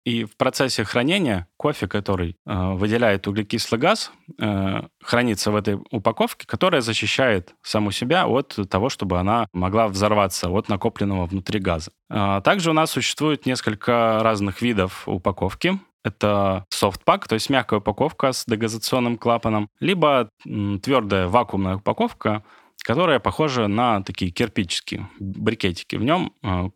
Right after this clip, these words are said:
как правило, хранят, э, заранее перемолотый кофе.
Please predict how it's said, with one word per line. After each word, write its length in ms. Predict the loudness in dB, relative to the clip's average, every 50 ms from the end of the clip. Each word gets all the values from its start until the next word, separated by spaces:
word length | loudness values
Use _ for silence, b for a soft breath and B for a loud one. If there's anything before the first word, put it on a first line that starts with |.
| _ _
как 160 | -12 -10 -2
правило, 520 | 0 2 4 4 4 4 2 2 2 0 -4
хранят, 500 | -2 -2 0 0 2 0 -2 -4 -6 -8 -4
э, 300 | -4 -2 -2 -2 -4 -6 -8
заранее 460 | -6 -2 0 0 0 0 0 0 -2
перемолотый 580 | -2 -2 -2 0 2 2 0 0 -2 -4 -8 -10
кофе. 360 | -8 -10 -10 -10 -14 -18